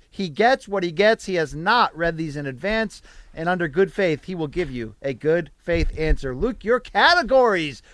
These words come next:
for today are, please run the graphic, friendly fellatio, a Doyle <laughs> rules, leave Gina alone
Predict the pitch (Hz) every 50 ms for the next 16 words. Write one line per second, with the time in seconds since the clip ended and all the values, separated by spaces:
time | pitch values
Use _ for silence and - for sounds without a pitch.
0 | _ - - 226 220 - - 214 202 233 269 277 254 202 - - 269 311 320 311
1 | 269 196 156 131 123 104 - _ _ _ _ _ _ _ _ - 240 254 226 202
2 | 165 156 170 165 160 151 143 143 160 214 233 240 240 247 254 247 - - - _
3 | _ - _ _ _ - - - 262 294 330 339 320 311 311 294 - - 285 277
4 | 277 285 330 302 - 247 185 139 113 104 104 120 - _ _ _ _ _ _ _
5 | - - 175 143 156 165 185 202 220 233 247 240 233 196 202 262 330 392 359 285
6 | 202 151 - - - - - - - _ - - - - - - - - - 170
7 | 214 269 294 302 233 180 147 196 226 226 208 202 190 185 143 147 156 160 180 196
8 | 233 247 262 269 277 277 254